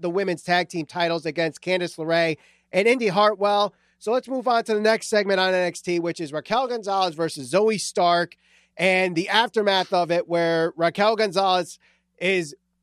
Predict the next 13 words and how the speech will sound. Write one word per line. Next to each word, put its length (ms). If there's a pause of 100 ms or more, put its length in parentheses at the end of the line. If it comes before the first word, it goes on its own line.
constantly 580
beating 320
Io 240
Shirai. 460
Io 140
Shirai 320
keeps 220
coming 320
back 400 (240)
and 180
back 380 (160)
and 140
back. 380